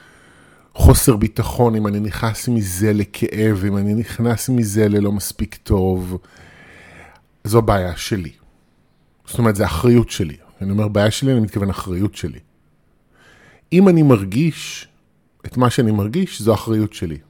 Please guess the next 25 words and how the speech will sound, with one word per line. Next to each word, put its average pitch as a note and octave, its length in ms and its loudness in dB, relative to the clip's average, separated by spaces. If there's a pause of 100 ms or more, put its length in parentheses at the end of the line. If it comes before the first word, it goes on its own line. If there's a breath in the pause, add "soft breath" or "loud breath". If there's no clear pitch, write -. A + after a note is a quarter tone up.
(160)
עכשיו, A#2+ 180 -2
נכון, C#3 680 2 (600 loud breath)
ההתנהגות A#2 640 2
של B2 200 2
הצד C3 240 0
השני C3 300 0
יכולה A#2 560 2 (680 soft breath)
להשפיע G#2+ 520 2
עליי, F2+ 240 -2
היא F#2 100 -4
משפיעה F#3+ 460 2
עליי. E2+ 240 0
זאת - 160 -16
אומרת, G#2 220 -4
אם A#2 60 0
הבן A2+ 200 -2
זוג D3+ 120 0
שלי D3+ 200 2
מתנהג A#2+ 320 2
בצורה G#2 400 -6
מסוימת, G2+ 640 -6 (160)
הוא C3+ 100 2
לפעמים, A#2+ 360 2
נגיד, C#3+ 360 -2 (480 soft breath)
<clears throat> - 300 -18